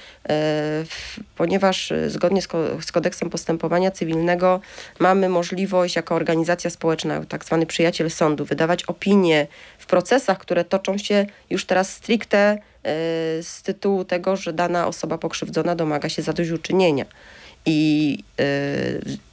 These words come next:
taka, taka kompetencja istnieje, ale ona nie wynika z ustawy, tylko wynika z, y, Kodeksu Postępowania Cywilnego, czyli z możliwości udziału czynnika społecznego w procesie cywilnym. Y,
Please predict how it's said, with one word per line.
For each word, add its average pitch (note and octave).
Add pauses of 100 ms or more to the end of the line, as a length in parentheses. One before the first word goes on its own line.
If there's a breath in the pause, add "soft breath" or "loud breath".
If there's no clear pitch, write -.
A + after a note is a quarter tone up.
taka, F#3
taka F#3+
kompetencja G3+
istnieje, F#3
ale G#3
ona G#3+
nie G#3+
wynika G#3+
z F#3+
ustawy, F3+
tylko D4+
wynika B3
z, -
y, F#3+
Kodeksu F#3+
Postępowania E3+
Cywilnego, D#3
czyli D#3+
z E3
możliwości D#3+
udziału D#3
czynnika D3+
społecznego D3
w -
procesie C#3+
cywilnym. D3
Y, -